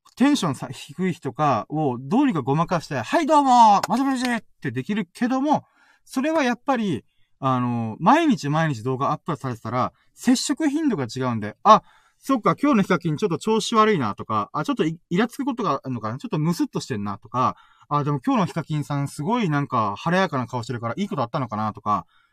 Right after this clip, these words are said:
まあもちろんヒカキンさんもYouTuberのもうトップYouTuberなんで、そういうなんかことはあんまさせないとは思うんですけど、でも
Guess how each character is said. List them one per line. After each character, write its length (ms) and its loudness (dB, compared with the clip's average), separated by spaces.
ま 100 4
あ 20 6
も 100 2
ち 60 -2
ろ 140 4
ん 20 -2
ヒ 140 -8
カ 100 4
キ 100 -4
ン 80 2
さ 120 0
ん 40 2
も 60 0
YouTuber 560 0
の 80 -2
も 180 -4
う 20 -10
ト 80 2
ッ 60 -2
プ 80 0
YouTuber 560 2
な 140 -2
ん 80 -4
で、 260 0
そ 240 -2
う 40 0
い 140 0
う 40 -2
な 100 2
ん 40 -4
か 180 -2
こ 180 -10
と 120 -2
は 200 6
あ 20 4
ん 80 2
ま 80 0
さ 80 -6
せ 100 -2
な 60 0
い 60 -2
と 80 -4
は 40 0
思 140 -2
う 40 -4
ん 20 -4
で 40 -10
す 60 -18
け 60 -12
ど、 80 -10
で 80 -2
も 100 -4